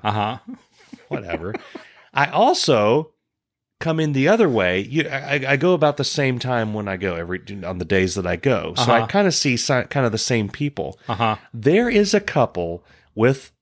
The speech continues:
Speaker 2: a dude
Speaker 1: Uh-huh.
Speaker 2: who has some problem with bikers on the path.
Speaker 1: Yeah.
Speaker 2: And they go around, everybody kinda has their favorite way around this path.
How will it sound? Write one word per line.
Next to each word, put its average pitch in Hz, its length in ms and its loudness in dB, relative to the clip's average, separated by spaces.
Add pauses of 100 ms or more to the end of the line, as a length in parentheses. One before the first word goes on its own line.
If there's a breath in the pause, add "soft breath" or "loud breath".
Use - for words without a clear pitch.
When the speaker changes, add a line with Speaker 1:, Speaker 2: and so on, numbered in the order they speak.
(180)
Speaker 2:
a 135 60 2
dude 92 560 0
Speaker 1:
Uh-huh. 107 300 -4 (260)
Speaker 2:
who 139 520 4
has 160 640 0 (360)
some 190 460 0
problem 113 680 0
with 104 220 0 (140)
bikers 98 680 -2 (100)
on 104 220 -2
the 104 80 -10
path. - 420 -12
Speaker 1:
Yeah. 120 280 -2 (600)
Speaker 2:
And 107 320 0
they 160 260 4
go 175 340 4
around, 139 480 4
everybody 220 280 2
kinda 185 240 0
has 127 240 0
their 110 140 0
favorite 104 520 -4
way 95 200 -4
around 90 360 -6
this 85 160 -10
path. 78 380 -14